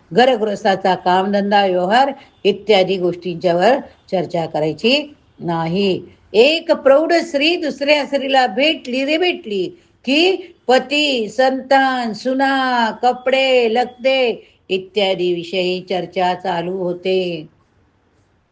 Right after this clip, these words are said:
ज्यांना भक्तीचा रंग लागलेला असतो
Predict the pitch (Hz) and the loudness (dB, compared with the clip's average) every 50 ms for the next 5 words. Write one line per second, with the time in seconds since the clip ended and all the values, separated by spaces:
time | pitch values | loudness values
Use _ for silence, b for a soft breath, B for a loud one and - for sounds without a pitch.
0 | b b b b b b _ 160 175 185 190 202 202 190 160 208 240 233 - - | b b b b b b _ -4 -2 0 0 0 -2 0 0 0 -2 -2 -2 -4
1 | 285 269 - - 254 220 202 220 254 294 330 339 320 294 269 226 180 196 208 202 | -4 -2 0 2 2 2 2 0 -2 0 2 2 2 2 0 -4 -4 -4 -4 -2
2 | 196 185 185 180 - - 262 269 294 285 254 B | 0 0 -2 -2 -2 0 0 2 2 0 -2 B